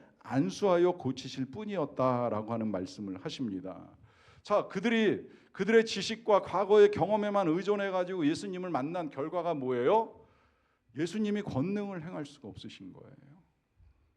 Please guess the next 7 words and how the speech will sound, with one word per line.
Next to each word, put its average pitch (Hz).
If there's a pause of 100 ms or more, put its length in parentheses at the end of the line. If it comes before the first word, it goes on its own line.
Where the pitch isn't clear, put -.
(500)
몇 170
사람 220
소수의 233
병자에게 185
안수하여 170
고치시는 175
권능을 175